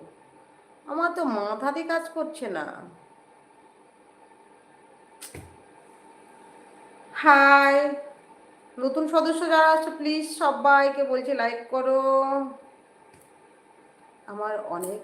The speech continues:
উপকার করার জন্য। বর্ণালী বোন, রাজ ভাই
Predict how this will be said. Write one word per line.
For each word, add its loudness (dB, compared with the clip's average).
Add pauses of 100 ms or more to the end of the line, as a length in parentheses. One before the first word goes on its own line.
উপকার -6
করার -2 (100)
জন্য। -8 (220)
বর্ণালী 4
বোন, 2 (1080)
রাজ 2 (120)
ভাই -4